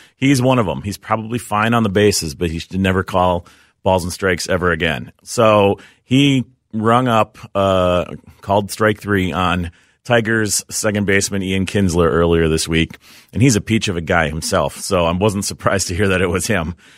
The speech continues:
But he, uh, afterwards said to the media something like, "Angel Hernandez is terrible, and he should never umpire again. He should be fired," et cetera. Now, that used to draw fines from the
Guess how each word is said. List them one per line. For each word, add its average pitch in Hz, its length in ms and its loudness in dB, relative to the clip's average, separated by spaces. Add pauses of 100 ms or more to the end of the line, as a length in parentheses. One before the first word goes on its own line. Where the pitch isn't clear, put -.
(140)
But 101 200 2
he, 110 360 -2
uh, 98 280 4
afterwards 98 720 -2
said 92 500 0
to 123 180 2
the 117 80 4
media 95 580 4
something 90 300 -4
like, 85 260 -2
"Angel 85 300 0
Hernandez 82 400 -2
is 78 120 -10
terrible, 98 460 2
and 92 80 -2
he 90 60 -2
should 90 180 -6
never 80 240 -2
umpire 78 300 0
again. 82 260 2
He 82 80 2
should 76 160 -8
be 78 60 -6
fired," 76 340 0
et 69 80 -6
cetera. 64 400 -4 (380)
Now, 139 120 0
that 165 160 4
used 127 300 -2
to 113 100 -8
draw 90 320 0
fines 87 680 -2
from 80 380 -2
the 78 460 -2